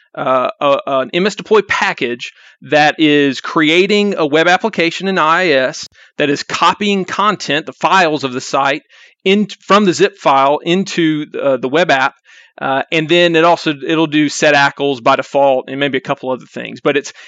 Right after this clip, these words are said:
it's combining multiple providers into a manifest and then creating a package from that manifest. So if you actually, uh, you know, cr-, uh, instruct the build process to create one of these packages,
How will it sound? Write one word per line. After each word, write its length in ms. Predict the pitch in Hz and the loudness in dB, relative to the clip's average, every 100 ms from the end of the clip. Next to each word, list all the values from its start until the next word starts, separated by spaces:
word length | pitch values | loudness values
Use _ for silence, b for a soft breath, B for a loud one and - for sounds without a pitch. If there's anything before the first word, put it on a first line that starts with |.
| B | B
it's 140 | 156 | -6
combining 580 | - 156 139 175 190 165 | -4 -2 2 4 2 2
multiple 380 | 151 196 185 151 | 2 0 0 -10
providers 720 | 127 135 131 131 127 135 - | -2 2 2 2 0 -4 -8
into 280 | - 151 160 | -6 -4 -2
a 40 | 135 | -2
manifest 640 | 151 165 - 139 131 - | 0 -2 0 2 0 -2
and 160 | 143 | -6
then 140 | 139 139 | -4 -4
creating 340 | - 160 143 | -2 -2 -2
a 40 | 123 | -4
package 460 | - 160 - 131 | -2 -2 -2 -8
from 220 | - 151 | -2 -2
that 140 | 135 - | -2 -6
manifest. 680 | 120 110 107 107 110 - - B B B | -8 -10 -10 -12 -10 -14 -18 B B B
So 120 | - | -2
if 120 | 151 156 | 0 2
you 80 | |
actually, 600 | 185 208 165 160 151 139 - | 0 0 0 2 2 0 -4
uh, 280 | 135 131 - | -2 0 -2
you 140 | - 156 | -8 -8
know, 80 | 110 | -8
cr-, 180 | - - _ _ - | -10 -14 _ _ -8
uh, 320 | - - - - | -4 -2 -4 -4
instruct 600 | - 156 - 185 185 185 | -8 -6 -4 2 2 2
the 120 | 143 131 | -2 0
build 360 | 151 180 170 | 2 2 2
process 600 | - 151 135 - 135 - | 2 2 2 0 -2 -4
to 160 | - 147 | -8 -8
create 400 | - 156 165 170 | -4 0 0 0
one 120 | 147 | 0
of 40 | |
these 160 | 131 117 | -2 -4
packages, 680 | - 226 220 135 135 131 | -2 -2 -2 -4 -2 -2